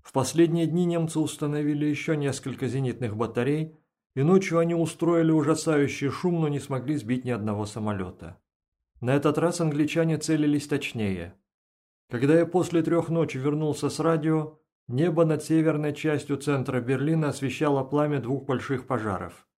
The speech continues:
Один был на товарном складе железнодорожной станции Лертер.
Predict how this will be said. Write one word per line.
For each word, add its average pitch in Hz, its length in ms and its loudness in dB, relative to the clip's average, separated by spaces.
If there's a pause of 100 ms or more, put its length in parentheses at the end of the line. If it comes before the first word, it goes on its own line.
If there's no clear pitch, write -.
(560)
Один 135 360 4
был 156 160 6
на 156 140 2
товарном 151 540 2
складе 147 480 0
железнодорожной 143 880 0
станции 143 480 -2
Лертер. 113 600 -6